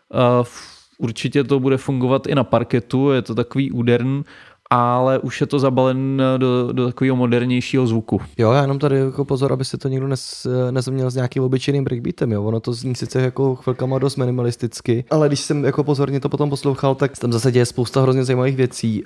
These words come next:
Speaker 2: a, eh, prostě i když si to pustíš fakt doma, eh, na ten poslech a ne-, netancuješ na to na parketu, tak, eh,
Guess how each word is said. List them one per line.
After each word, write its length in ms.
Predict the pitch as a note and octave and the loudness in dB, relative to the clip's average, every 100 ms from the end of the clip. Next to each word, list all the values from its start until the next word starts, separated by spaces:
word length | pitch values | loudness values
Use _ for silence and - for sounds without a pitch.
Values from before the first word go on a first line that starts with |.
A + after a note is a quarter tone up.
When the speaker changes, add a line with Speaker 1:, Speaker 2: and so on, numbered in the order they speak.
| - | 2
Speaker 2:
a, 320 | A#2+ A#2 A2+ - - - _ - | 4 4 2 -6 -20 -20 _ -4
eh, 320 | A#2+ A#2+ - - - | 0 0 -2 -6 -8
prostě 680 | B2+ - - B2+ A#2+ A#2+ - | -6 -6 0 4 6 4 4
i 100 | C#3 | 2
když 180 | C3 B2+ | 2 0
si 80 | C3 | 2
to 180 | C3+ - - | 0 0 -10
pustíš 400 | C3+ - C#3 C3 | -10 -6 -6 -2
fakt 200 | D3+ C3+ | 0 2
doma, 440 | C3+ B2 A#2 C#3+ - - _ _ - - | 2 2 0 -4 -10 -20 _ _ -20 -12
eh, 40 | - C#3 A2+ | -8 -6 -2
na 280 | C3+ C3+ | 2 4
ten 180 | B2+ C3+ | 4 0
poslech 600 | C3 B2+ - A#2 A#2+ - - | 0 -2 2 2 2 -4 -2
a 120 | B2+ | -2
ne-, 440 | B2 C3 A#2+ A#2 | 0 0 2 2
netancuješ 400 | A#2+ A#2+ B2 B2+ | 0 0 -2 -2
na 60 | B2+ | -2
to 80 | C3 | -2
na 80 | |
parketu, 380 | B2 B2 B2+ B2+ | 0 -2 -2 -2
tak, 280 | B2 B2 | -2 -2
eh, 40 | - | 0